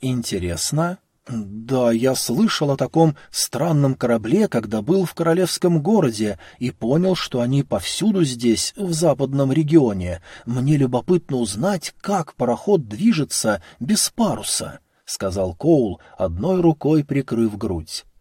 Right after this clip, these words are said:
«Я понимаю». Роланд кивнул с улыбкой и сказал: «Я скажу главе Бэрову». Роланд вернулся в кабинет после встречи с северным посланником. Он как раз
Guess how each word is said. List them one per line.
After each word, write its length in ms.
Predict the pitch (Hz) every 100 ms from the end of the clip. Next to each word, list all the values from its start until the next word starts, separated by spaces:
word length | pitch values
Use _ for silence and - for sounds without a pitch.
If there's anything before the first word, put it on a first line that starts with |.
| - - - -
«Я 360 | 107 175 190
понимаю». 760 | 180 202 185 127 107 104 104 107 _ _
Роланд 580 | - - 120 190 185 175
кивнул 460 | - 110 95 165 185
с 120 | -
улыбкой 540 | 95 123 196 - 185 185
и 180 | - 160
сказал: 640 | - 151 127 104 80 73 _ _ -
«Я 400 | 143 185 190 165
скажу 520 | - 170 147 143 135
главе 400 | 135 135 120 113
Бэрову». 640 | 110 110 85 85 80 85 - _ _ _ _ _ _ _ _ _ _ _ _ _ _ _
Роланд 640 | 87 92 160 196 190 185
вернулся 600 | 156 156 147 190 180 -
в 80 | 156
кабинет 600 | - 127 127 180 208 - -
после 380 | 190 180 - 156
встречи 800 | - - 160 196 - 190 180 - -
с 120 | -
северным 560 | - 190 180 170 170 165
посланником. 1040 | 165 151 - 131 95 87 80 - 80 80 _ -
Он 220 | 113 113
как 260 | 107 104 92
раз 360 | 123 135 -